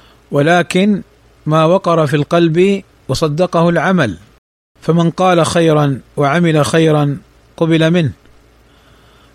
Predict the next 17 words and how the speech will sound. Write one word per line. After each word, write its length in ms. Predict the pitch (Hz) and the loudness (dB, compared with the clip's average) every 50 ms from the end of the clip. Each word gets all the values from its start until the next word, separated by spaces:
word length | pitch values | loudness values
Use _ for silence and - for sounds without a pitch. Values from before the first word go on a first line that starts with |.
| _ _ - | _ _ -4
ومن 200 | 151 151 156 156 | -2 0 0 -2
قال 380 | - - 180 175 170 170 156 | -2 -2 0 2 2 2 0
خيرا 520 | - - 170 170 160 151 151 151 143 131 - - - | 0 0 0 2 2 2 2 0 -2 -2 -6 -6 -4
ولم 300 | 160 175 190 185 175 175 | -2 0 2 2 2 2
يعمل 400 | 175 170 139 147 151 151 147 139 | 2 0 0 0 2 0 0 0
خيرا 540 | - 165 160 156 151 147 147 147 147 147 - - _ _ _ _ - | 0 0 2 2 2 2 2 0 -2 -4 -6 -12 _ _ _ _ -6
لم 200 | 156 156 160 156 | -2 0 0 2
يقبل 340 | 156 151 - 143 151 143 139 | 0 0 0 0 2 2 2
منه". 240 | 147 160 147 113 87 - - _ _ _ _ _ _ _ _ _ _ _ _ _ _ _ _ _ _ | 2 2 0 -2 -2 -6 -12 _ _ _ _ _ _ _ _ _ _ _ _ _ _ _ _ _ _
فبعض 340 | - - 147 185 190 185 190 | -4 -2 -2 0 0 0 0
الناس 760 | 196 185 185 190 190 196 202 233 247 - - - - - - _ _ _ _ _ _ _ _ _ _ _ - | 0 0 2 2 2 2 2 0 0 -2 -2 -4 -4 -6 -8 _ _ _ _ _ _ _ _ _ _ _ -2
لا 180 | 160 220 247 240 | 0 2 2 2
يعمل 560 | 233 202 190 196 185 180 180 180 180 175 165 - _ _ - 160 | 2 0 0 0 2 2 4 4 2 2 0 -4 _ _ -2 0
الأعمال 420 | 165 160 139 147 165 175 170 170 | 0 0 0 0 0 0 2 2
الصالحة 540 | 165 - - - 170 165 165 160 151 - 160 | 0 -2 0 0 0 2 2 0 0 0 0
ويكثر 400 | 156 160 151 - - - 165 151 | 0 0 0 -2 -2 -2 0 0
منها 400 | 165 180 175 156 127 104 85 - | 2 2 2 2 2 0 -2 -8